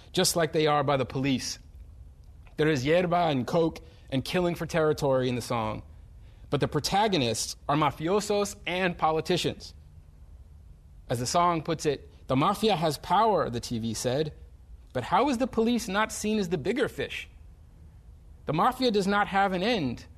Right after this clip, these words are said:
The law cooperates with them." The red border, they call it in the song, for all of the blood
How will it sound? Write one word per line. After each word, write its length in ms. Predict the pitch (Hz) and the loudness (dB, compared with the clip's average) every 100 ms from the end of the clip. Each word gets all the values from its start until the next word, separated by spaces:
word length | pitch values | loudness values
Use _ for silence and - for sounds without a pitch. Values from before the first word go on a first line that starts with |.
| - - - - - - - - | -20 -20 -20 -20 -20 -20 -20 -6
The 100 | 123 | -2
law 320 | 139 190 180 | 4 6 4
cooperates 720 | - 170 160 160 165 147 - | 2 -2 0 0 -2 -2 -4
with 180 | 220 170 | -6 -6
them." 220 | - - - - - - - - - - - - - - - - - - - - - - - | -8 -12 -16 -20 -20 -20 -20 -20 -20 -20 -20 -20 -20 -20 -18 -18 -18 -18 -18 -16 -16 -14 -4
The 100 | 131 | 0
red 300 | 160 208 160 | 2 2 4
border, 360 | 196 220 131 | 4 4 2
they 180 | 113 113 | 0 -2
call 280 | 107 117 107 | 0 0 0
it 80 | 113 | -4
in 80 | 104 | -8
the 80 | |
song, 500 | 101 107 107 127 139 - - - - - - | -6 -4 -4 -6 -10 -16 -20 -20 -20 -20 -6
for 180 | 147 135 | -2 4
all 360 | 156 175 185 | 4 4 2
of 100 | 151 | 0
the 80 | 143 | -2
blood 460 | 127 170 139 123 | 0 2 2 0